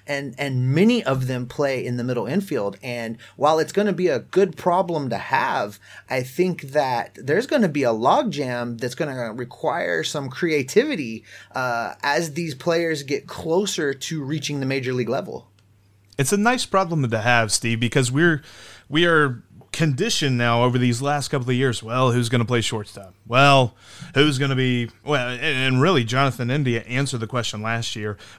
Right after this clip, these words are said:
Speaker 2: but before he did that, who's gonna play second base? Or is it gonna be Mike Moustakas? Is it gonna be somebody else? Now, uh, you know, who's gonna play in center field? Things like that.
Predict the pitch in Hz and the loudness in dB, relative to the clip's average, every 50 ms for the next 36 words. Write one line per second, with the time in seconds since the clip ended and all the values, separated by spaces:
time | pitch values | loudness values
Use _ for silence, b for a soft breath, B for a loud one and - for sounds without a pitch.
0 | B 131 143 135 110 123 - - 156 175 190 170 127 135 135 110 98 101 165 233 | B 0 0 0 0 0 -2 0 0 0 0 2 2 2 0 0 2 2 2 2
1 | 240 - - 107 110 113 120 135 - - _ _ _ 147 202 185 196 202 180 165 | 2 0 -4 -4 -2 -2 -2 -4 -4 -8 _ _ _ -2 0 0 0 0 0 2
2 | 208 202 196 - 202 196 185 185 202 240 226 143 - - - - - 110 107 107 | 0 0 0 0 -2 -2 0 0 0 0 0 -2 -4 -6 -12 -14 -12 -10 -10 -8
3 | 107 107 113 127 123 160 175 170 175 185 175 170 156 107 135 135 - - 139 127 | -8 -6 -6 -2 0 2 2 4 4 4 4 4 2 2 -2 -4 -4 0 0 0
4 | 113 110 - 110 101 - 110 104 104 101 - - 151 175 180 160 151 131 - 156 | 0 -2 -4 -10 -10 -8 -8 -8 -10 -10 -2 0 2 2 2 2 0 0 0 0
5 | 147 135 135 131 120 117 110 104 101 - - B B B B B B B B - | 0 2 2 2 2 0 0 -2 -6 -10 -14 B B B B B B B B -2
6 | 135 131 156 196 208 190 175 175 175 - - _ - 143 139 135 135 139 127 123 | 0 2 4 4 4 4 2 2 0 -4 -6 _ -6 -4 -2 -2 0 0 2 2
7 | 120 127 160 175 147 165 160 147 - 175 170 156 147 135 - 151 135 123 - 123 | 2 2 2 2 2 0 -2 -2 -2 -2 -2 0 0 0 0 0 0 0 -2 -4
8 | 104 - - 180 190 151 180 170 156 131 - 127 107 101 | -6 -4 -2 0 0 2 0 0 0 0 0 -2 -2 -2